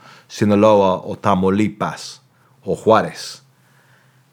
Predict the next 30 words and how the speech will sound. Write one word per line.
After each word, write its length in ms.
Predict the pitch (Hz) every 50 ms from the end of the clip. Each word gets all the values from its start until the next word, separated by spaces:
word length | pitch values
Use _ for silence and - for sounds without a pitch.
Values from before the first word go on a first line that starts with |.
| _ _ _ _
In 300 | - 120 110 110 110 110
Mexico 360 | 113 135 139 - - - 131 110
City, 440 | - - - 196 202 185 175 160
they're 140 | 151 139 127
kind 260 | 120 - 135 131 123
of 200 | 117 110 98 92
there 340 | 98 110 113 113 113 113 113
and 100 | 107 104
they're 60 | 104
making 400 | 104 107 107 104 - 104 98 92
deals 400 | 82 - 107 107 110 107 104 92
and 120 | 95 92 95
moving 260 | 101 110 104 98 92
around, 460 | 90 90 101 120 139 139 120 104 101
but 60 | 98
they're 80 | 101 101
not 140 | 110 107 -
controlling 400 | - 95 - - 123 117 110 101
the 60 | 95
neighborhoods. 400 | 92 90 87 80 78 78 - - - - - - - - - - - - - - _ _ _ _ _ _ _ _ _ _ _
So 140 | - - 143
Mexico 280 | 143 208 240 208 - 240
City 180 | 156 - 170 160
is 80 | 120
mixed. 320 | 123 135 165 151 143 - -
You've 100 | 135 123
got 160 | 160 147 -
some 220 | - 165 185 185
states, 580 | 160 - - 180 165 165 165 - - - - - - - _
um, 680 | - 131 131 127 123 123 120 117 117 117 117 113 110 -